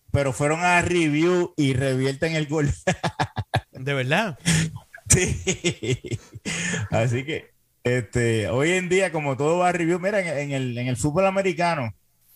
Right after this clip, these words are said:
Speaker 1: este, siempre está el extra kick,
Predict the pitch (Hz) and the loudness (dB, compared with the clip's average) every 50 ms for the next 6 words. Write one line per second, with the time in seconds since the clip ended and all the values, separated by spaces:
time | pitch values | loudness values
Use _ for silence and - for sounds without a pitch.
0 | - 143 123 _ _ _ _ _ - - - 120 117 113 107 - - 117 110 104 | -20 -20 -20 _ _ _ _ _ -10 -4 -2 0 0 0 0 -2 -2 -2 -2 0
1 | - 139 135 135 - 170 165 - 175 170 165 160 - - 180 160 123 - - 117 | 0 -2 -2 -2 -2 -4 -2 0 0 0 0 -2 -4 -2 0 0 0 0 -2 -2
2 | 120 113 - - - | -2 -2 -4 -8 -8